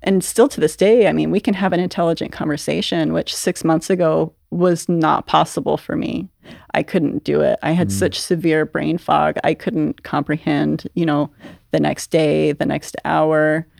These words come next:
Speaker 1: Um, so I'm glad that my brain has clicked back into place because that was a whole other kind of nightmare to have your just personality removed from your,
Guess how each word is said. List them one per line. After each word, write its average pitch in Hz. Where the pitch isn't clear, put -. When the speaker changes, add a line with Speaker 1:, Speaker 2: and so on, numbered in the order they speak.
Speaker 1:
Um, 151
so -
I'm 170
glad 170
that 190
my 156
brain 170
has 190
clicked -
back 143
into 156
place -
because 147
that 160
was 185
a -
whole 170
other 156
kind 139
of -
nightmare 147
to 165
have -
your 151
just -
personality 151
removed 147
from 143
your, 143